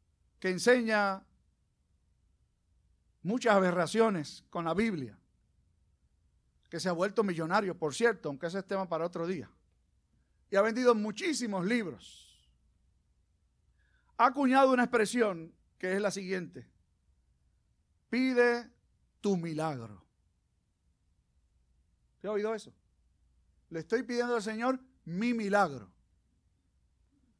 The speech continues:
¿Dónde está eso en la Biblia? ¿Cómo eso se afirma en algún lugar en la Sagrada Escritura? ¿Quién le ha dicho a la gente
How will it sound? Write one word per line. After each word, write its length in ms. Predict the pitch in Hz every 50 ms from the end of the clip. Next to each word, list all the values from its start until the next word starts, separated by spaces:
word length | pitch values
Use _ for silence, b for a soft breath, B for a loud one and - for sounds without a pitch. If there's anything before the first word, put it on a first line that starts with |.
| _ _ _ _ _ _ _ _ _ _ _ _ _ _ _ _ _ _ _ _ _ _ _ _ _ _ -
¿Dónde 260 | - 170 208 233 247
está 260 | 254 - 254 233 226
eso 240 | 233 240 202 226 226
en 100 | 220 208
la 140 | 202 185 160
Biblia? 500 | 220 233 226 190 165 127 104 101 - - _ _ _ _ _ _ _ _ _ _ _ _ _ _ _ _ _ _ _ _ _ _ _ _ _ _ _ _ _ _ _ _ _ _ _ _ _ _ _ _ _ _ _ _ _ _ _ _ _ _ _ _ _ _ _ _ _ _ _ _ _ _ _ _
¿Cómo 320 | - 240 269 294 302 285 285
eso 260 | 294 285 - 262 226
se 280 | - - - - 208
afirma 720 | 196 170 - - 269 311 302 277 247 196 190 165 139 - - -
en 160 | 202 202 208
algún 320 | 214 202 196 208 302 330 285
lugar 340 | 269 247 208 233 262 277
en 100 | 262 226
la 100 | 208 202
Sagrada 420 | 185 - 196 180 190 208 226 233 214
Escritura? 580 | - - 190 180 170 - 233 208 156 123 - - _ _ _ _ _ _ _ _ _ _ _ _ _ _ _ _ _ _ _ _ _ _ _ _ _ _ _ _ _
¿Quién 360 | - - 285 330 349 330 302
le 120 | 262 240 240
ha 100 | 254 269
dicho 400 | 285 302 311 - - 262 247 233
a 40 |
la 140 | 214 208 190
gente 560 | 180 247 269 262 226 180 - - 120 - _